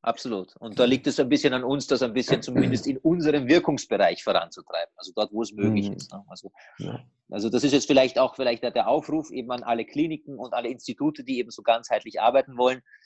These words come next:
Speaker 1: Ähm, ich möchte gerne hier, äh, meinen Beitrag leisten. Geld steht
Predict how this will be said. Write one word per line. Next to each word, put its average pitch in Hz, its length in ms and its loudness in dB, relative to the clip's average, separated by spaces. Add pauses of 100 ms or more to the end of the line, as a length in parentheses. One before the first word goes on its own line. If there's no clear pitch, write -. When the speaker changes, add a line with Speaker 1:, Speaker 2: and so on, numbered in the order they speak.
(160)
Speaker 1:
Ähm, 107 420 0 (160)
ich - 300 -10
möchte 120 400 -6
gerne 135 680 4
hier, 117 420 -2
äh, 107 300 -2
meinen 110 240 -10
Beitrag 107 440 0
leisten. 123 580 -2 (460)
Geld 117 240 -4
steht - 240 -6